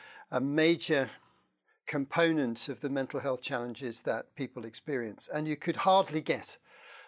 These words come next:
a more topical subject, because I would say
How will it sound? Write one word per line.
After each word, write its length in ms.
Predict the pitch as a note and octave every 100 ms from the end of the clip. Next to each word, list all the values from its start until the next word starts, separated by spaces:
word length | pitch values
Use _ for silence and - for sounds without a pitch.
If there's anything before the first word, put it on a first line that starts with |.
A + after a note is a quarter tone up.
| -
a 100 | C3+
more 380 | C#3 C3+ C3+ - -
topical 720 | - F3+ - C3+ C#3+ A#2+ A2+ - _
subject, 640 | - - E3+ D3+ C#3 A2+ -
because 340 | E3 F#3 - -
I 220 | G3+ C4
would 220 | A3+ G#3
say 480 | - G#3 D#3 C3